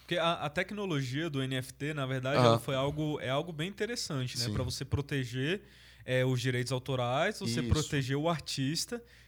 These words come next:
Speaker 1: que criou alguma coisa ali na internet e sempre,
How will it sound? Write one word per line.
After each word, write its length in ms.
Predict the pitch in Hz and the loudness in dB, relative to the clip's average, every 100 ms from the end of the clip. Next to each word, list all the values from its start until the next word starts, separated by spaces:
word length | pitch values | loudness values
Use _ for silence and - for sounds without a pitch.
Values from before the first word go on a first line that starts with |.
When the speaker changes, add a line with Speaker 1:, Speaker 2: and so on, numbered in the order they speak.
| - | -18
Speaker 1:
que 100 | 131 | -8
criou 240 | 151 139 | 0 2
alguma 240 | 185 190 | 2 0
coisa 220 | 170 151 143 | -2 0 0
ali 100 | 139 | 0
na 100 | 147 | -2
internet 720 | 151 185 175 165 208 - 233 - - - - | -2 -2 0 -2 -2 -4 -8 -14 -20 -20 -6
e 80 | 160 | 0
sempre, 1080 | - 160 165 196 - 220 220 214 190 156 | 2 2 0 2 2 2 0 0 4 4